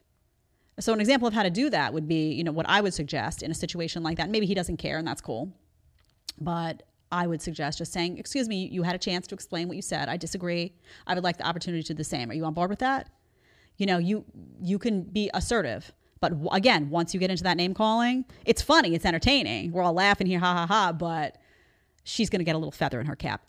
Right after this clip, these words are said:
every single time a guy does that in a debate with her, even if the guy is right fundamentally on issues. So just know that going in. Okay,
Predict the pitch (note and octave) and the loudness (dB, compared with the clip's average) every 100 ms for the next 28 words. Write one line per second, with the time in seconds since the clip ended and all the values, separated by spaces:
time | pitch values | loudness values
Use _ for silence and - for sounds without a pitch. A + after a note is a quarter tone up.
0 | - F3 F3 F3 - E3 D3+ - B2 A#2 | 0 0 0 -6 -4 -4 -4 -6 -6 -6
1 | - - - D#3 A#2+ A#2 - - C#2 - | -10 -14 -8 -2 -2 -2 -6 -8 -8 -2
2 | E3 D#3+ D#3 E3 E3 - D4 F#4 F#4 E4 | -2 0 -2 -2 -2 4 8 8 6 2
3 | C4 G#3+ G3 F3 E3+ E3 - - G3+ F3 | 2 2 2 0 0 0 -4 -4 -2 0
4 | E3+ D#3 D#3 E3 D3+ D3 - C#3+ B2+ A2+ | 0 -2 -2 -2 -2 -4 -4 -4 -4 -6
5 | - - - - D#3 F#3+ C4+ - G#2+ - | -8 -10 -8 -4 -2 2 4 4 2 -2
6 | C#3 A#2+ - - _ _ _ - D3 - | -4 -4 -8 -14 _ _ _ -10 -6 -6